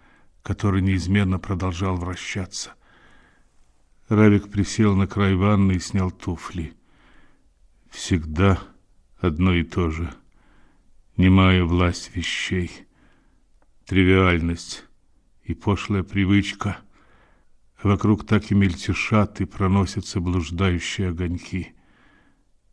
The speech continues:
Цветущий берег сердца у водоема в любви.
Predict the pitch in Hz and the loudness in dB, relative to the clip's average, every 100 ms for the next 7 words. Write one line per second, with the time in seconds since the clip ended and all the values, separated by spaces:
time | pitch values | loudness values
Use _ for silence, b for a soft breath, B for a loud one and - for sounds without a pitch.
0 | _ - 98 - 95 - 101 - - _ | _ -4 -2 0 -2 -2 -6 -6 -12 _
1 | _ _ _ _ 90 98 95 - - 101 | _ _ _ _ 0 2 2 -2 -2 0
2 | 95 - - 101 - _ _ _ _ _ | 0 -4 -4 -4 -8 _ _ _ _ _
3 | _ - 82 90 90 90 90 90 82 90 | _ -6 -2 0 0 0 0 -2 -4 -8
4 | 78 80 80 80 | -6 -4 -4 -4